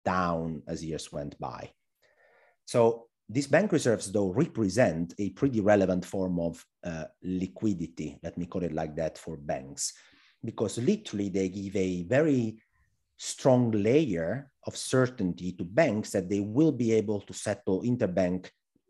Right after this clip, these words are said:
payments at the end of the day. They really don't have to worry about that. So settle interbank payments means that if J P Morgan and Bank of America have a gazillion transactions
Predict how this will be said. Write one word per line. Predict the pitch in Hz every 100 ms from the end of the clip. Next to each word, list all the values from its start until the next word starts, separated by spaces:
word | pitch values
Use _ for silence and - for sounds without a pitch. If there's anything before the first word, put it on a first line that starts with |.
| -
payments | 127 127 104 92 101
at | 87
the | 95
end | 92
of | 90 85
the | 92
day. | 143 117
They | 95 92
really | 143 139
don't | 131 117
have | 120 -
to | 113
worry | 127 117 95
about | 82 87 80 78
that. | 95 147 - - - _ _ _ -
So | 107 - -
settle | - 131 131
interbank | 127 127 104 101 98
payments | 123 123 104 - -
means | 104 104 92
that | 95 -
if | 92
J | 107 110
P | 101
Morgan | 104 95 90
and | 90
Bank | 107 110
of | 95
America | 101 139 123 113
have | 98 101 92
a |
gazillion | 87 98 90 113 139 120
transactions | 107 101 98 92 - 101 95 -